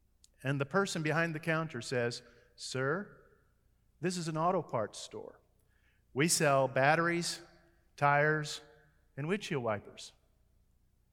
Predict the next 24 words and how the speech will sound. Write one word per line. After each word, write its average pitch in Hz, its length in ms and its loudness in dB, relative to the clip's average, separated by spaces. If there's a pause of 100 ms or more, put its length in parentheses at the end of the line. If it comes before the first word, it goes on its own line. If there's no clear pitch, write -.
(160)
And 120 120 -10
there's 117 140 -8
a 113 40 -14
pause, 143 720 2 (640)
and 131 120 -4
the 139 40 0
man 170 260 4
says, 160 420 2
"I 156 140 6
would 156 160 0
like 143 280 2
pepperoni 170 600 -4
and 143 100 -4
extra 151 340 -8
cheese 127 600 -8 (480)
on 147 160 0
my 165 160 2
pizza." 165 400 -6 (1080)
I 147 40 -2
mean, 165 320 2 (800)
there's 175 220 2
just - 240 -2
such 185 220 -4
a 156 120 -4